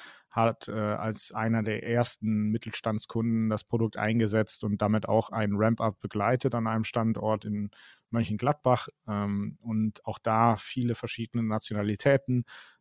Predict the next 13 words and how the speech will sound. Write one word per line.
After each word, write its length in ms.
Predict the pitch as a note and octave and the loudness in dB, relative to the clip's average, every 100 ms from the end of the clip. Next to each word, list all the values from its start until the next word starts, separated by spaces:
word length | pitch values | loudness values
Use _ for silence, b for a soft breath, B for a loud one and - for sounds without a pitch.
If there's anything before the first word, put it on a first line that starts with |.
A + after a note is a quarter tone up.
| - | -6
äh, 320 | A2 A2 A#2 - _ _ | -2 0 -2 -6 _ _
befähigt 600 | A#2 - B2+ B2 B2+ A#2 | -4 0 4 6 4 2
dabei, 520 | A#2 G#2+ A2 A2 G#2+ b b b - | -4 0 0 2 0 b b b -10
ähm, 460 | G#2 G2+ G2 G2+ - _ _ | -4 -2 -2 -4 -8 _ _
sowohl 460 | - A2 A2+ A#2+ A2+ | -4 -2 2 4 4
den 200 | G#2+ G#2+ | 2 2
Job 280 | B2+ - | 2 0
besser 260 | - A#2 B2 | 0 2 0
zu 140 | - | -2
verstehen, 640 | - G#2+ - - C3+ C#3+ C#3 | -4 -4 -2 4 6 8 6
als 180 | A2+ - | 2 0
auch 180 | A2 | -2
eben, 440 | - A#2+ G#2+ A2 | 0 0 2 0